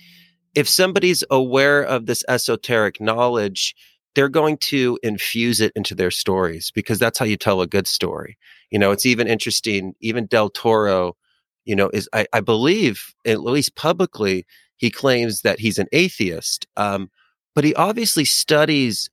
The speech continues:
esoteric, you know, information, because we're not only gonna see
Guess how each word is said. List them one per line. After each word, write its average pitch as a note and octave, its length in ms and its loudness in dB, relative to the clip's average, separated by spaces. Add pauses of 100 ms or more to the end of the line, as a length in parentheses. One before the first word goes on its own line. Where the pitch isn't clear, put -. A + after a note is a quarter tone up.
(120)
esoteric, A#2 920 0 (1080)
you G#2+ 120 -6
know, F#2+ 260 -4 (100)
information, G#2 840 -2 (260)
because A2+ 240 -4
we're B2+ 80 -2
not C#3+ 160 2
only D3+ 160 2
gonna C3+ 180 2
see A#2+ 380 -2